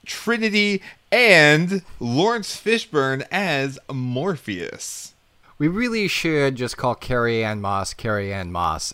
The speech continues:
Speaker 2: and not Trinity in everything she does.
Speaker 1: You're right. She, she's more than that. Um, <laughs> so, yeah. So, we, uh, in another review, we reviewed Memento. And if you haven't listened to that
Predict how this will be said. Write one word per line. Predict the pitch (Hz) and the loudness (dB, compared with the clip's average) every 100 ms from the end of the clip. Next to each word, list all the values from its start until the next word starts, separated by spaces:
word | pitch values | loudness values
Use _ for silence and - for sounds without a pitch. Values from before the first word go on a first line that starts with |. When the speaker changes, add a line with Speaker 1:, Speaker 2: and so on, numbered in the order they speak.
| - | -4
Speaker 2:
and | 127 | 0
not | 120 - | 0 -2
Trinity | - 147 135 117 104 95 | -6 -2 -2 -2 -4 -6
in | 90 113 | -6 -6
everything | 107 104 107 104 95 | -6 -6 -6 -6 -10
she | - 92 | -10 -10
does. | 87 71 - | -10 -10 -2
Speaker 1:
You're | 135 135 | 0 2
right. | 113 90 78 | 0 -4 -6
She, | - 147 | -6 -6
she's | - - 165 | -6 -4 -4
more | 139 135 98 | -2 0 0
than | 87 82 | -4 -8
that. | 80 80 - - - - | -6 -8 -10 -20 -4 4
Um, | 143 143 151 151 | 6 8 6 4
<laughs> | - 151 123 - 156 - 208 - - 190 294 233 | 2 0 0 2 2 0 -6 -4 -4 -4 -6 -6
so, | 208 | 0
yeah. | 294 254 107 143 | 2 2 -2 -2
So, | 180 | -2
we, | 165 180 208 196 185 | 0 -2 -4 -4 -4
uh, | 151 147 135 135 123 - _ | -2 0 0 0 -2 -6 _
in | 120 | -10
another | 135 190 | -6 -4
review, | 135 104 101 98 | -2 -2 -4 -4
we | 95 95 95 92 - | -6 -8 -8 -8 -8
reviewed | 95 90 85 90 87 85 82 - | -8 -8 -10 -10 -8 -8 -10 -10
Memento. | 95 92 90 113 156 - - 69 | -6 -4 -4 -6 -8 -12 -16 -14
And | - | -14
if | 90 | -12
you | 95 | -8
haven't | 110 101 95 | -8 -8 -12
listened | 95 92 | -12 -12
to | 90 | -8
that | 95 120 113 | -2 -2 -2